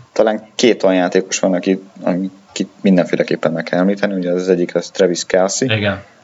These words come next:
Speaker 1: aki a tight end, és sokan Baby Gronknak becézik.
Speaker 2: Amit nem is szeret.
Speaker 1: Másik az pedig Tyreek Hill,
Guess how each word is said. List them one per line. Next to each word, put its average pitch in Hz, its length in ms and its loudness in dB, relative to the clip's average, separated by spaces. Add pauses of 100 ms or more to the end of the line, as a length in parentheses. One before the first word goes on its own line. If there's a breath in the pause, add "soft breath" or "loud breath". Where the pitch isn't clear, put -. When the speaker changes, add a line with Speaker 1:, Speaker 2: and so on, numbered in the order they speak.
Speaker 1:
aki 87 440 2
a 82 180 4
tight 90 320 -2
end, 90 180 0
és 85 200 0 (280)
sokan 85 300 -2
Baby 87 260 2
Gronknak 92 580 0 (120)
becézik. 127 580 -2
Speaker 2:
Amit 101 180 -6
nem 98 120 0
is 92 80 -2
szeret. 117 260 2
Speaker 1:
Másik 107 240 2
az 120 100 4
pedig 113 200 4
Tyreek 101 340 0
Hill, 98 640 2